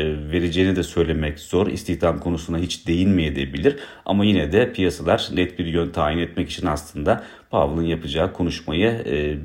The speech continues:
bekliyor. Türkiye saatiyle yirmi kırkta gerçekleşecek konuşma. E, T L'ye baktığımızda ise T L'de çok anlamlı bir değişim yok ama, e, geçen haftaki istihdam rakamlarının ardından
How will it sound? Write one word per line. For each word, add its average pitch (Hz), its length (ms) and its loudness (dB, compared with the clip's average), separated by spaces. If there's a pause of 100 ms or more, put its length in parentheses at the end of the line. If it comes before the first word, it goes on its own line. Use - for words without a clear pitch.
(140)
bekliyor. 87 600 2 (180)
Türkiye 101 340 0
saatiyle 76 500 -2
yirmi 87 360 0
kırkta 85 320 0
gerçekleşecek 80 840 -2
konuşma. 69 460 -4 (500)
E, 85 340 4 (280)
T 90 200 2
L'ye 123 200 4
baktığımızda 113 640 2
ise 143 240 0
T 107 160 2
L'de 104 200 4
çok 104 180 0
anlamlı 101 420 4
bir 98 100 -4
değişim 95 560 2
yok 110 200 2
ama, 95 420 4
e, 85 240 -2
geçen 85 300 0
haftaki 92 360 -2
istihdam 87 440 -2
rakamlarının 87 560 0
ardından 78 540 0